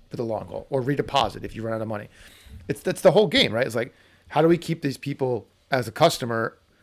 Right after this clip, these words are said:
forever and not run out of cash? <laughs> 'Cause, like, that's, that's the rub, right? You, it's, retention is a big part of even the first time you get someone to deposit money. The next department that would probably be the second biggest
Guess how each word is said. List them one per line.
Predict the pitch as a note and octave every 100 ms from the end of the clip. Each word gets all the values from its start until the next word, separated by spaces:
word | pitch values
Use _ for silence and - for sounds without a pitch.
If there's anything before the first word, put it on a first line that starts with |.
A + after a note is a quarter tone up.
| _ _
forever | - C3+ D3 D#3 D#3+ B2 G#2 -
and | B2+
not | B2 C3
run | B2
out | A#2
of | A2 -
cash? | - - - - -
<laughs> | -
'Cause, | D#3+ -
like, | E3+ - - - - - - _
that's, | D3+ D3+ - - -
that's | C3 -
the | C3
rub, | A#2+ D#3 G2 F#2+
right? | A2+ -
You, | B2 -
it's, | - -
retention | B2+ - D3+ -
is | C3
a | G#2+
big | A#2 C3+
part | - C3
of | B2 A#2
even | A#2+
the | A2+
first | - A#2+ -
time | B2
you | A2+
get | A2 - -
someone | B2 A2
to |
deposit | A2 A#2+ A2+ A2+
money. | B2 A2+ - _ _ _ _ _ _ _ - - _ _ _ _ _ _ _
The | -
next | C#3 G#3+ -
department | E3+ D#3 C#3+ B2
that | C3
would | B2
probably | D3 C3+
be | C3
the | A#2+
second | - E3 D3
biggest | A#2+ A2+ A2 - -